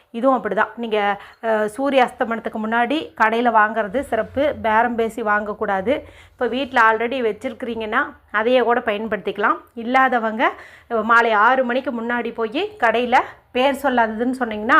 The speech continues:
அவங்களே வந்து, அ, கொடுப்பாங்க. சரிங்களா? ஒரு பத்து ரூபாய்க்கு அப்படின்னு கொடுக்கும்போதே அவங்க ஓரளவுக்கு நிறைய தான் தருவாங்க. அவங்களும் அதிக விலைக்கு வந்து இதை விற்க மாட்டாங்க. சரிங்களா? அது கூட நீங்க வாங்கிக்கலாம். நாட்டு மருந்து கடையில வந்து கிடைக்கும். இப்ப இது ஒரு சிறு துண்டு எடுத்துக்கோங்க. எல்லாமே ஒரு, ஒரு இன்ச் இருந்துச்சு அப்படின்னா போதும்.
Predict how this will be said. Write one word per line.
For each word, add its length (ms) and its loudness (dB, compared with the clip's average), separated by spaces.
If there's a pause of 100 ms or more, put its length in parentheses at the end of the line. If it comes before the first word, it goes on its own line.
அவங்களே 320 -2
வந்து, 360 -2 (320)
அ, 40 -6
கொடுப்பாங்க. 720 -2 (160)
சரிங்களா? 440 0 (320)
ஒரு 100 -8
பத்து 240 2
ரூபாய்க்கு 560 2
அப்படின்னு 340 -4
கொடுக்கும்போதே 440 0
அவங்க 180 4
ஓரளவுக்கு 300 0
நிறைய 280 0
தான் 120 0
தருவாங்க. 320 -2
அவங்களும் 380 2
அதிக 260 0
விலைக்கு 280 -2
வந்து 160 -2
இதை 120 -2
விற்க 220 -4
மாட்டாங்க. 440 -6
சரிங்களா? 240 -6
அது 300 0
கூட 160 0
நீங்க 200 -2
வாங்கிக்கலாம். 440 0
நாட்டு 280 0
மருந்து 300 -2
கடையில 180 -2
வந்து 180 -4
கிடைக்கும். 400 -6 (360)
இப்ப 140 -4
இது 120 4
ஒரு 140 2
சிறு 260 -4
துண்டு 280 -4
எடுத்துக்கோங்க. 500 -4
எல்லாமே 380 2
ஒரு, 280 2
ஒரு 160 2
இன்ச் 240 -8
இருந்துச்சு 260 -6
அப்படின்னா 460 -4
போதும். 260 -4